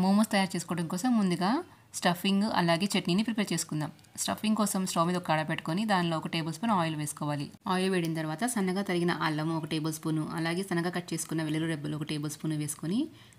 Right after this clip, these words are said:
బాగా ఫ్రై చేసుకోవాలి. అల్లము వెల్లుల్లిని ఇలా ముక్కలుగా కట్ చేసుకొని వేసుకుంటేనే ఫ్లేవర్ బాగుంటుంది, అల్లం పేస్ట్ అయితే వాడకండి. ఇవి బాగా ఫ్రై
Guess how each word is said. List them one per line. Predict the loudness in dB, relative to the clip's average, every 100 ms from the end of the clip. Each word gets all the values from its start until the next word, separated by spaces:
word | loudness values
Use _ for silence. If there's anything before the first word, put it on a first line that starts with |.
| 2 2
బాగా | 4 2
ఫ్రై | 0 0
చేసుకోవాలి. | -4 -4 -4 -2 -4 -8 -14 _ _ -4 0
అల్లము | 2 2 2
వెల్లుల్లిని | 2 0 2 0 -2 -2
ఇలా | -2 -4 -2
ముక్కలుగా | -2 -2 -2 0
కట్ | -2 -2
చేసుకొని | -2 -4
వేసుకుంటేనే | -4 -4 -4 -4 -4
ఫ్లేవర్ | -4 -4 -2 -2
బాగుంటుంది, | -2 -2 -2 0 0
అల్లం | 0 -2
పేస్ట్ | -4 -4
అయితే | -6 -6
వాడకండి. | -6 -6 -6 -4 -6 -8 -18 _ _ _ _ -2
ఇవి | 2 6
బాగా | 6 4 2
ఫ్రై | 2